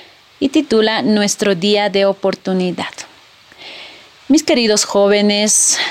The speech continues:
y señoritas, en el libro Joya de los Testimonios, tomo tres, página ciento cinco, menciona: "El Señor dice que ha designado, ¿no?, a los jóvenes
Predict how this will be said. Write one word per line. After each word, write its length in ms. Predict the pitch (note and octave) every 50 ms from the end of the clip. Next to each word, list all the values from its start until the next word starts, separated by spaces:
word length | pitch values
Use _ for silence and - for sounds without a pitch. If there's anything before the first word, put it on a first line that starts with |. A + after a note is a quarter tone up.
| - - - - - - - - -
y 60 | G3+
señoritas, 1000 | - - F#3+ F#3 F3+ F3+ F3+ F#3+ G3+ G3+ - - G3 G3 G#3 F#3+ - - - - - _ - - - - - - - - -
en 160 | G#3+ A3 A3
el 100 | G#3+ A3
libro 320 | A3+ C#4 D#4 B3+ G#3+ G3+
Joya 380 | G3+ - - A3 A3 G#3+ G3 F#3
de 100 | F#3 F#3
los 220 | F#3 G3 F#3 -
Testimonios, 800 | - F#3+ G3 - - G3 G3+ G#3+ B3 C4 A3+ F#3+ F#3 G3 G3+ - - -
tomo 260 | - G3 F#3 F#3 F#3 F#3
tres, 440 | - G3+ F#3+ G3 G#3 - - - - _ -
página 380 | D#3 F#3 E3+ G#3+ G3 F#3 F#3
ciento 380 | - - - F#3 F3+ F3+ - F#3+
cinco, 420 | - - C4+ B3+ B3+ B3+ - G3
menciona: 680 | F#3+ F#3 F3+ F#3 F#3+ - - G3+ F#3 F3+ F#3 F3+ - - - - - - - - - - - - - - - -
"El 140 | - G3 F#3
Señor 520 | - - - F#3+ F#3+ F#3+ G3 A3+ D4 G4+ - - - - - - -
dice 360 | F3+ F#3+ A#3+ D#4+ - C4+ G3+ -
que 140 | - G3
ha 40 | F3+
designado, 640 | F3+ F#3 F#3 - F#3 F#3 F#3 F#3 F#3 F#3 F#3 F3+ F3
¿no?, 260 | F#3 F#3+ - D#4 - -
a 100 | G3 G3
los 240 | F#3 G3+ G3 -
jóvenes 640 | - - A#3+ F4 G4 F4 A3 F3 E3 F3 F3 - -